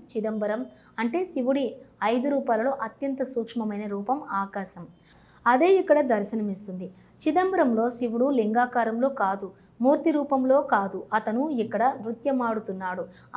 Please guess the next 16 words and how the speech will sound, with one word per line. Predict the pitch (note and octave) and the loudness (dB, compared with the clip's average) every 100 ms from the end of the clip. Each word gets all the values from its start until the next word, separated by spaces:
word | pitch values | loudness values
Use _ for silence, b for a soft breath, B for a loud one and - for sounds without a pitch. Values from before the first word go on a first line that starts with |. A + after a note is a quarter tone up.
| A3 | 2
ఆనంద | C4+ C#4+ D4 A#3+ | 2 2 0 0
తాండవం | G#3+ A3 A3+ B3 A#3+ | 0 0 -2 -4 -4
చేస్తున్నాడు. | G#3 - G3 F3+ E3+ G#3+ | -6 -6 -6 -6 -4 -2
పాశ్చాత్య | A3+ A3+ - A#3+ B3 A3+ | -2 -2 -2 -2 -2 -4
శాస్త్రవేత్తలు | G#3+ G3+ A3 G#3 G#3 G3+ A3+ | -4 -6 -10 -10 -10 -4 2
కూడా | B3+ A#3 A#3+ B B A#3 | 4 4 -2 B B -2
ఈ | A#3 A3+ | 2 2
నాట్యాన్ని | G#3+ A#3 A#3 A3 C#4+ - B B G#3 | 0 -2 -4 -2 -4 -6 B B 2
the | A#3+ A#3 A#3 | 4 4 4
cosmic | A#3+ C4+ C4+ D4+ D4+ A3 | 2 2 2 0 2 2
dance | G#3+ A3 A3 G#3+ | 0 -2 -4 -4
of | G3+ C#4 | -2 -2
the | G#4+ - B B A3+ | -2 -4 B B 0
యూనివర్స్ | C4+ D4 C4+ B3 - - G3 | 2 4 4 2 2 -2 -2
అని | A#3 - | -2 0
ప్రకటించారు. | A3+ G3+ G3 F#3 - F#3 F3+ | -2 -4 -8 -8 -10 -10 -10